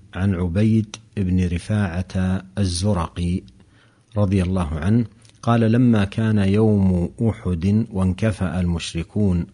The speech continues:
قال رسول الله صلى الله عليه وسلم: 'استووا حتى أثني على ربي.'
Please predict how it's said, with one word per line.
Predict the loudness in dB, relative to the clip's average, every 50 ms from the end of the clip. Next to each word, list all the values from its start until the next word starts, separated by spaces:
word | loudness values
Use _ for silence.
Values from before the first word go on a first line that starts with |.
| -8 -4
قال | -2 -2 0 0 0 -2
رسول | -2 -4 -4 -4 -4 -2 -2 -2
الله | -2 -2 -2 -2 -2 -2 -4 -4
صلى | -4 -4 -4 -4 -4
الله | -2 -2 -2 -2 -2 -4 -4
عليه | -4 -4 -4 -2 -2 -2
وسلم: | -2 -4 -4 -2 -2 0 0 0 0 0 -2 -2 -4
'استووا | -4 -4 -4 -6 -4 -2 -2 0 2 2 2 2 0 0 -2 -4 -6
حتى | -10 -8 -8 -8 -8 _ _ -6 -4 -2 -2 -4 -4 -6 -2
أثني | -2 -2 -2 -4 -6 -2 0 2 2 2 0
على | -2 -4 -4 -4 -2 -2 -2 -2
ربي.' | -2 -4 -6 -10 -10 -12 -12 -12 -12